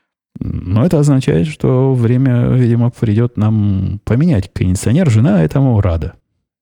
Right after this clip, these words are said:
То есть не рада тому, что дополнительный вдруг расход на ровном месте –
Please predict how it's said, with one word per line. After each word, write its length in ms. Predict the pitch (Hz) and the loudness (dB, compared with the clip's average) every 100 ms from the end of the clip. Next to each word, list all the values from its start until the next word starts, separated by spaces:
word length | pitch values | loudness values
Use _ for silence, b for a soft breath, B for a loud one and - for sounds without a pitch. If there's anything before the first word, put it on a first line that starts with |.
| _ _ _ - | _ _ _ -4
То 100 | 95 | -2
есть 220 | 82 - | -2 -2
не 140 | 92 | 0
рада 300 | 90 143 147 | 0 0 0
тому, 240 | 98 98 95 | 0 -2 -2
что 240 | - 92 | -4 -4
дополнительный 640 | 95 95 92 101 90 85 87 | -2 -2 0 0 0 0 -2
вдруг 300 | 87 90 - | 0 -2 0
расход 380 | 92 - 90 | -2 -2 -2
на 120 | 90 87 | 0 0
ровном 340 | 87 80 92 | 0 0 0
месте – 480 | 110 170 - - | 0 -2 -4 -10